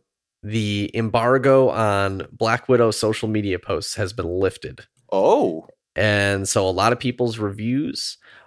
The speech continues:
Speaker 1: are kind of coming in, and I want to read three of them. I chose three of them,
Speaker 2: <sighs>
Speaker 1: um, just to kinda get a little taste.
Speaker 2: C-,
Speaker 1: I don't
Speaker 2: can
Speaker 1: think there's really too much, uh,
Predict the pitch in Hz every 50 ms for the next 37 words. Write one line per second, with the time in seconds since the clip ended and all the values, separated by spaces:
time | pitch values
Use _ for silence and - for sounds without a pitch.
0 | - - 98 104 101 101 101 98 - - 117 104 95 95 90 - - - 113 107
1 | 107 107 110 120 131 143 156 165 160 - _ - - 113 104 101 101 98 95 95
2 | 95 95 92 90 92 95 92 - - _ _ - 104 98 95 95 98 98 101 101
3 | 95 98 98 98 85 - - - 98 98 104 110 110 110 104 104 - - 139 139
4 | 120 101 - 82 80 82 82 85 - - 101 101 - - - 113 113 113 117 107
5 | 110 110 110 107 110 113 - - - - - - - - - 92 92 92 92 92
6 | 95 - 123 120 - - - 123 107 104 104 107 110 117 143 156 165 156 - -
7 | 135 135 143 - - - - - _ _ _ _ _ _ _ - - - - -
8 | 107 107 - 180 - 110 107 110 113 113 110 107 - - 131 120 117 107 101 -
9 | - - - - - _ _ _ _ _ _ - - 107 104 101 95 92 90 87
10 | 87 87 85 92 107